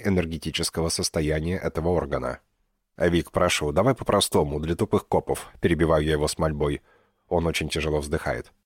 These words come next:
«У неё мозг бьётся в конвульсиях от голода, а она ещё и рапидом его нагружает. Пусть или жрёт нормально, как положено аугу её уровня,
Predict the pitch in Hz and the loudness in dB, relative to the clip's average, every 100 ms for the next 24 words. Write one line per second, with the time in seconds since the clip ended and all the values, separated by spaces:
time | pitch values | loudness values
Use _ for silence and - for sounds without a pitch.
0 | _ _ _ 127 127 131 127 139 131 - | _ _ _ 2 6 6 6 6 4 2
1 | 101 113 113 110 - 117 143 156 - 95 | 2 2 2 0 2 2 4 4 4 4
2 | 101 90 95 90 87 87 - 113 117 135 | 2 4 4 6 4 2 2 2 4 4
3 | - 139 120 98 87 82 82 80 78 80 | 4 4 6 4 2 2 4 4 2 2
4 | 78 78 73 - - _ - 143 127 131 | 2 4 2 0 -20 _ -2 0 2 2
5 | 127 117 123 127 117 120 165 131 80 64 | 4 4 4 4 2 2 2 2 0 -2
6 | - - 113 92 85 80 87 87 80 78 | -4 -2 2 4 2 2 2 4 2 2
7 | 85 90 101 80 73 73 | 0 2 0 0 0 -4